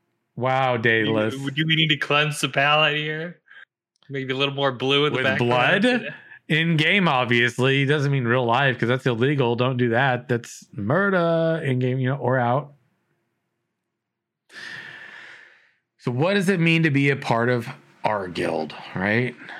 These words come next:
Speaker 1: What's the guild philosophy here? 'Cause y'all know I've led other guilds and I decided to completely re-roll this year 'cause I wanted to lead a guild of people I knew, people that were my friends, people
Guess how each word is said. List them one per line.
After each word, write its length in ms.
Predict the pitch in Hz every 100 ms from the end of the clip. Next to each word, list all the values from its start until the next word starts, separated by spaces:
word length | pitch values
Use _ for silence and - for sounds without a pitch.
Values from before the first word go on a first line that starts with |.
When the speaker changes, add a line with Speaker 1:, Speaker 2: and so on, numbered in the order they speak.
| -
Speaker 1:
What's 220 | 120 139
the 120 | - 139
guild 300 | 123 123 113
philosophy 640 | 117 110 107 120 110 101
here? 360 | 101 92 87
'Cause 220 | 85 104 104
y'all 160 | 135
know 220 | 143 139
I've 240 | 143 139 120
led 280 | 110 123 131
other 200 | 127 120
guilds 420 | 110 117 143 139
and 100 | 120
I 100 | 123
decided 260 | 120 120
to 60 | 117
completely 500 | 120 110 120 127 117
re-roll 400 | 117 113 117 139
this 260 | 127 104 -
year 460 | 90 87 127 143 - _ _ _ _ _ _
'cause 120 | - 117
I 200 | 113 120
wanted 320 | 123 123 120
to 60 |
lead 240 | 117 120 120
a 60 |
guild 440 | 123 107 107 110 107
of 180 | 123 113
people 340 | 107 104 113
I 140 | 113
knew, 420 | 107 95 92 92 90
people 240 | 104 107 120
that 140 | 123
were 100 | 117
my 140 | 127
friends, 400 | 127 113 110 110
people 480 | - 135 139 165 165